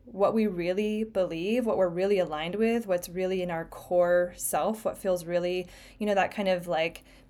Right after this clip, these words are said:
excited inner feeling you get when something feels really, really right. Anything that takes us away from that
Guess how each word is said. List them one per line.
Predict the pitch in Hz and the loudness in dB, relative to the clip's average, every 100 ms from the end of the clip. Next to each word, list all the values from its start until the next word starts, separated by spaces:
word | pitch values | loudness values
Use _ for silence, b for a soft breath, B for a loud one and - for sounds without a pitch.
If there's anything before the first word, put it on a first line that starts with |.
| - | -6
excited | 208 - - 196 190 185 - | -4 -2 0 2 2 0 -2
inner | - 196 190 185 | -4 -2 -2 -4
feeling | - 190 185 190 | -4 -2 -2 -2
you | |
get | 180 180 175 | -2 0 0
when | 185 | -2
something | 190 175 180 | -4 -4 -4
feels | 180 170 | -2 -4
really, | 165 190 190 | -4 -4 -2
really | 175 175 170 | -2 -2 -2
right. | 156 151 185 262 - B B B B _ - | -6 -4 -2 -2 -6 B B B B _ -4
Anything | 214 247 269 262 | 4 4 6 4
that | 233 | 4
takes | 226 214 | 0 -2
us | 202 196 | 0 -2
away | 170 175 175 185 | 0 0 2 2
from | 233 233 185 165 | 0 -2 -4 -4
that | 165 160 175 262 285 | -6 -4 0 0 0